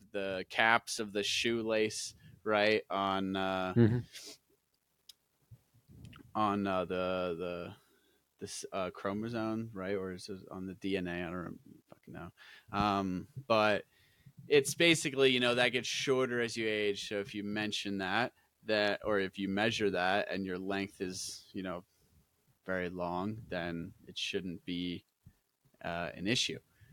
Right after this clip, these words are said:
Speaker 1: You should be aging slower, but that's kind of faded off. And then the Horvath clock, yeah, is based on methylation.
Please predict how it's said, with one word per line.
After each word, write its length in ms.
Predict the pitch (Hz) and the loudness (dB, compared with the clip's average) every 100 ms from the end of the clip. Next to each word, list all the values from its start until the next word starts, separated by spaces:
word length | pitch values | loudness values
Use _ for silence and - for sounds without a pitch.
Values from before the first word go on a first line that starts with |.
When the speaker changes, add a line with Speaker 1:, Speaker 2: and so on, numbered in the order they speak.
| - _ _ | -20 _ _
Speaker 1:
You 140 | - - | -18 -8
should 380 | - - 85 92 | -6 -6 -6 -6
be 260 | 90 90 | -4 -4
aging 520 | - 92 92 92 90 - | -2 -4 -2 -4 -4 -8
slower, 560 | - - 101 92 87 78 | -8 -6 -2 -2 -2 -6
but 180 | - 95 | -2 -2
that's 240 | 98 120 - | 2 0 0
kind 180 | 143 110 | 0 0
of 80 | |
faded 440 | - - 110 104 98 | -2 2 4 4 4
off. 360 | 95 104 104 | 4 4 2
And 80 | 98 | -4
then 160 | 98 95 | -4 -4
the 100 | 90 | -4
Horvath 460 | 113 113 101 101 | -2 0 0 -2
clock, 320 | - 95 92 90 | -4 -4 -2 -2
yeah, 160 | 95 87 | -4 -4
is 180 | - | -8
based 340 | - - - - | -8 -6 -6 -10
on 240 | 87 87 - _ | -12 -12 -18 _
methylation. 840 | 92 90 80 82 90 - 95 95 | -10 -8 -6 -4 -4 -4 -4 -6